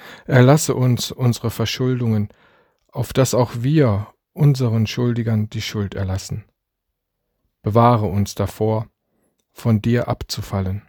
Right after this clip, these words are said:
und befreie und rette uns von den Nachstellungen des Bösen. Du herrschst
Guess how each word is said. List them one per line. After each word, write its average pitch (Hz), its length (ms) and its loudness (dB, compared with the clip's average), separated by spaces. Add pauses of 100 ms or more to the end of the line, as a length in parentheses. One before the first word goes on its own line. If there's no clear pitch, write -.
(1000)
und - 220 0
befreie 120 580 2
und 131 260 -2
rette 113 280 0
uns 117 380 -2 (560)
von 113 240 0
den 107 160 2
Nachstellungen 110 800 0
des 110 200 -6
Bösen. 95 500 -4 (1080)
Du 117 240 2
herrschst - 520 0